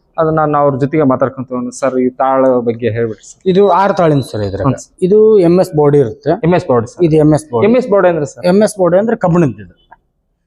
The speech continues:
Speaker 2: ಕಬ್ಬಿಣದ ಶೀಟ್.
Speaker 1: ಹ್ಮ್.
Speaker 2: ಈ ಕಬ್ಬಿಣದಕ್ಕೆ ಏನ್ ಮಾಡ್ತೀವಿ, ಇದು ಗೊಬ್ಬರದ ದೌಡ್ ಬೇಗ ಹಾಳಾಗತ್ತ ಅನ್ನೋ ಉದ್ದೇಶಕ್ಕೆ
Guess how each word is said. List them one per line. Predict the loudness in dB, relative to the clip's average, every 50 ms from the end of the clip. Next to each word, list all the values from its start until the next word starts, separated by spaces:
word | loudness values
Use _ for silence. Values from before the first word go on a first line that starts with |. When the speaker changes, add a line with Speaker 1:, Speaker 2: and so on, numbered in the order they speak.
| _ _
Speaker 2:
ಕಬ್ಬಿಣದ | -4 -4 -2 -2 -2 -4 -6 -8 -12
ಶೀಟ್. | -14 -6 -4
Speaker 1:
ಹ್ಮ್. | -4 -2 -4 -6 -10 -18 _ _ -6 -4
Speaker 2:
ಈ | -4 -2
ಕಬ್ಬಿಣದಕ್ಕೆ | 0 -2 0 0 0 0 0 0 0 0
ಏನ್ | 2 2 2
ಮಾಡ್ತೀವಿ, | 2 2 0 -2 0 0 2 2 4 4 2 2
ಇದು | 2 2 0
ಗೊಬ್ಬರದ | 0 0 0 0 0 -2 0
ದೌಡ್ | 2 2 2 2 0
ಬೇಗ | 0 0 2 2 2 2
ಹಾಳಾಗತ್ತ | 0 0 0 0 2 2 0 -2 -2 -2
ಅನ್ನೋ | -2 -2 -2
ಉದ್ದೇಶಕ್ಕೆ | -2 -4 -2 -2 -2 -2 -4 -8 -12 -4 -2 -2 -2 -2 -6 _ _